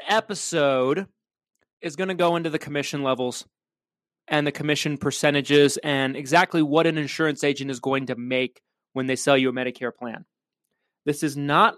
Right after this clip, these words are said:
going to break down what it would be if you sign up with someone that's in a call center. That's quite a bit different. Those people are making typically an hourly wage. They might make a tiny little commission, maybe twenty-five to fifty dollars. It depends on where they're working.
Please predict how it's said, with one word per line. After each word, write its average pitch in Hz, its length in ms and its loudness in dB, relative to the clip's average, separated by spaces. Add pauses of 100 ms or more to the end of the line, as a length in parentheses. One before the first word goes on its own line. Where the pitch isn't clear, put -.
going 175 340 0
to 190 140 4
break 170 360 0
down 131 460 -2 (680)
what 151 160 2
it 143 80 0
would 151 180 -2
be 151 560 4
if 156 140 0
you 156 80 -2
sign 156 260 0
up 151 120 0
with 147 100 -4
someone 151 260 2
that's 139 140 0
in 139 80 2
a 131 40 0
call 135 320 4
center. - 380 -8 (720)
That's - 220 -2
quite 135 280 4
a 139 40 2
bit 143 220 -2
different. 131 360 0
Those 147 200 2
people 160 320 0
are 147 40 2
making 143 440 -4 (100)
typically 139 680 -4
an 127 100 0
hourly 151 380 4
wage. 143 420 2 (360)
They 143 80 -6
might 180 180 2
make 175 120 0
a 160 80 2
tiny 202 480 0
little 180 220 4
commission, 147 340 -2
maybe 135 220 0
twenty-five 143 480 2
to - 80 -10
fifty 135 260 0
dollars. 127 380 4
It 127 80 -8
depends 127 340 -4
on 123 140 -2
where 120 100 0
they're 117 100 0
working. 113 360 -6